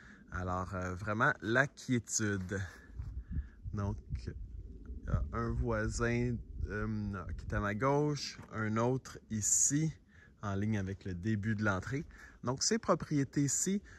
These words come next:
donnent de l'autre côté, donc sur le lac Tremblant. La propriété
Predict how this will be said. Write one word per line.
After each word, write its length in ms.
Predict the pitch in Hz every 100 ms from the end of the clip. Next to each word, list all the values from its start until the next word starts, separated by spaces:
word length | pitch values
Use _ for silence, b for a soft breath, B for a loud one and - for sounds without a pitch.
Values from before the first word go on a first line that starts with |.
| b
donnent 500 | 113 131 143 151 139 120 -
de 60 | 107
l'autre 340 | 101 110 113
côté, 440 | - 110 104 156
donc 180 | 175 127 -
sur 360 | - - 165 156
le 100 | 120
lac 240 | 123 -
Tremblant. 460 | - 127 110 98 95 - - - b b b b -
La 100 | 104
propriété 800 | - 104 - 104 95 120 117